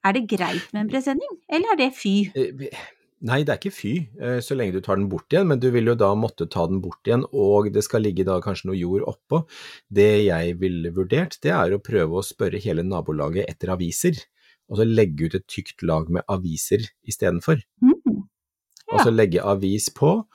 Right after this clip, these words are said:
Speaker 2: Eh, husk å ta ut, eh, metallklipsa. Bare stikke inn en kniv og dra ut, eh,
Speaker 1: Mm.
Speaker 2: stiftene i ryggen. Eh, og så ville jeg lagt da et godt lag med aviser rett på bakken,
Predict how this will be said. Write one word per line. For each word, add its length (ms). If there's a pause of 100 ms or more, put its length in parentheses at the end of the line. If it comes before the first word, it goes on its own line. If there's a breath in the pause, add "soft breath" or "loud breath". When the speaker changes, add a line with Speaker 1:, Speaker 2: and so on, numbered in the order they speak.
(360 soft breath)
Speaker 2:
Eh, 560
husk 220
å 80
ta 360
ut, 260
eh, 280
metallklipsa. 800 (180)
Bare 220
stikke 240
inn 100
en 80
kniv 320
og 100
dra 240
ut, 220 (100)
eh, 340
Speaker 1:
Mm. 140
Speaker 2:
stiftene 420
i 40
ryggen. 320 (680 soft breath)
Eh, 200
og 120
så 140
ville 140
jeg 100
lagt 260
da 360 (140)
et 140 (140)
godt 280
lag 260
med 140
aviser 640 (300)
rett 300
på 280
bakken, 380